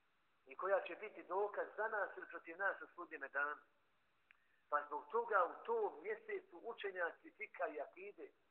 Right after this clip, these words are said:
i tefsira su zatvarali svoja djela i knjige i prestajali pisati, samo bi se, znači, posvetili učenju Kur'ana.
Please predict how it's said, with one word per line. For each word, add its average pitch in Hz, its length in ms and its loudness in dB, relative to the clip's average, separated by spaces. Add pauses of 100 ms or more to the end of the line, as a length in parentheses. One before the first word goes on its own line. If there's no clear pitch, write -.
(100)
i 143 80 -20
tefsira 180 600 -6 (1300)
su 143 80 -18
zatvarali 170 640 8 (100)
svoja 165 360 2 (1000)
djela 170 260 6
i 147 80 -2
knjige 165 400 -6
i 135 80 -10
prestajali 160 500 -2
pisati, 190 600 -10 (720)
samo 208 260 4
bi 165 200 -8
se, 151 180 -10
znači, 165 460 -2
posvetili 147 760 -14
učenju 151 300 -20
Kur'ana. - 460 -12